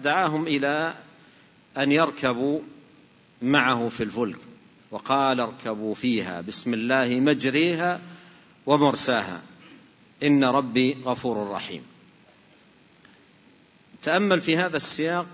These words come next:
في الم-، القصة المتعلقة بابن نوح عليه السلام.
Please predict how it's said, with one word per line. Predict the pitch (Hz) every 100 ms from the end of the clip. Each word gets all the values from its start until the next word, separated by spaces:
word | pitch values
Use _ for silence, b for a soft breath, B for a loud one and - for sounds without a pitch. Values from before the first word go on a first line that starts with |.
| -
في | 143 139 139 - - - - - _ _ _ _ _
الم-، | 135 127 131 131
القصة | 127 131 175 - 175
المتعلقة | 156 147 135 131 170 175 170 170 143
بابن | 139 180 185 139 107 101 -
نوح | 143 139 117 -
عليه | 107 113 104
السلام. | 92 - 92 85